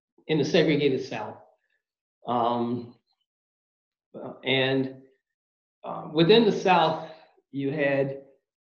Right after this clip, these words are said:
uh, black folks who were obviously segregated, and then you had a, another white world that existed, kind of side by side. Um, anyway, so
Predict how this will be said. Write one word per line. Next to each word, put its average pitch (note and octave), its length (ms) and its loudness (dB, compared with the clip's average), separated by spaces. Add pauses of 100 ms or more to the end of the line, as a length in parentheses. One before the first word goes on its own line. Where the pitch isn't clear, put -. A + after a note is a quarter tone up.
(480)
uh, A2+ 200 -6
black D3+ 500 2
folks - 720 -6
who B2+ 220 -4
were B2 500 -2 (480)
obviously B2+ 420 2
segregated, A#2+ 840 2 (180)
and A#2+ 220 0
then C3+ 160 2
you C3 120 2
had B2+ 160 0
a, A#2 220 -4 (120)
another B2 280 0
white C#3 480 -2 (460)
world C#3 720 4
that A#2 160 -4
existed, B2+ 580 -2 (880)
kind C#3 220 -2
of C3 160 -2
side C#3+ 340 2
by A#2 140 -2
side. C3 560 -6 (640)
Um, C3+ 680 0 (300)
anyway, F3 360 6
so E3 640 2